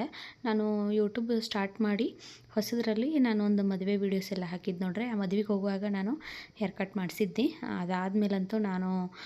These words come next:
ಹೇರ್ ಕಟ್ ಮಾಡಿಸೇ ಇಲ್ಲ. ಒಂದೂವರೆ ವರ್ಷ ಆಯ್ತು ಈಗ ಹೇರ್ ಕಟ್ ಮಾಡಿಸೇ ಇಲ್ಲ ನಾನು. ಆ, ಮತ್ತು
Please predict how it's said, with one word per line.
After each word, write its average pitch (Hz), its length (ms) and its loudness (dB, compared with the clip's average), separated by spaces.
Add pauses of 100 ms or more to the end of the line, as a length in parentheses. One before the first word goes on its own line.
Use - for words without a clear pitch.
(160)
ಹೇರ್ 190 160 -2
ಕಟ್ - 260 -6
ಮಾಡಿಸೇ 185 320 -2
ಇಲ್ಲ. 180 160 -2
ಒಂದೂವರೆ 190 420 0
ವರ್ಷ 185 280 -4
ಆಯ್ತು 185 220 -2
ಈಗ 185 140 0
ಹೇರ್ 190 320 -4
ಕಟ್ 190 240 -8
ಮಾಡಿಸೇ 185 320 -4
ಇಲ್ಲ 180 180 -2
ನಾನು. 175 380 -4 (760)
ಆ, 220 160 0
ಮತ್ತು 214 340 0